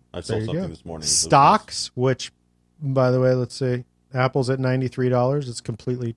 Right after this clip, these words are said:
Speaker 2: fucking tanked. Uh, it was up to, what, a hundred and thirty?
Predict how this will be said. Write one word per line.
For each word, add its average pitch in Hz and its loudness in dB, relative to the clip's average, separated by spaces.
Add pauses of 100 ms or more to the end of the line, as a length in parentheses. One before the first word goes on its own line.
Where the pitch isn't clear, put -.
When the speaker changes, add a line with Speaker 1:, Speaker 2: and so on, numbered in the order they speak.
(120)
Speaker 2:
fucking 120 -6 (200)
tanked. 123 -4 (460)
Uh, 120 -2
it 113 -4
was 117 0
up 117 -2
to, 107 -4
what, 104 -10
a 104 -12
hundred 113 -6
and 95 -12 (100)
thirty? 120 -2